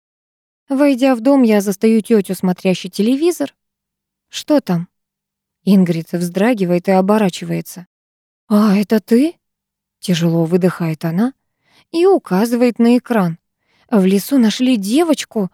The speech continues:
Это ужасно!» «Найдено тело пропавшей Кристины Мюллер». Одними губами читаю я в бегущей по экрану строке.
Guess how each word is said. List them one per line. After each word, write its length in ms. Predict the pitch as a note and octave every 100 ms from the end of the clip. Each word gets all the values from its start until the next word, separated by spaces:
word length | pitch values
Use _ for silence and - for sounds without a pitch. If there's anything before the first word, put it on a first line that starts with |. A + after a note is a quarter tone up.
| _
Это 240 | G3 -
ужасно!» 720 | G3+ A#3+ A3+ C4 A3+ - F#3+ F3 _ _ _ _ _ _ _ _ _
«Найдено 640 | G#3+ A#3 B3 G#3 A#3 A#3 A#3+
тело 420 | - C#4 D4+ D#4+
пропавшей 640 | - C4 - G#3+ A#3 D4
Кристины 640 | C#4 C#4+ - - A3+ A3+
Мюллер». 560 | B3+ C4+ A#3+ G3 F3+ F3+ _ _ _ _ _ _ _
Одними 300 | F3+ F3 F3
губами 400 | E3 F3 G#3 A#3+
читаю 440 | - F3+ F3 E3+
я 200 | E3+ C#4
в 80 | C#4+
бегущей 560 | G3 A3+ G3 D4 - F#3
по 160 | F3
экрану 340 | E3+ - G3+ F#3+
строке. 540 | - G3+ G#3 - D#3+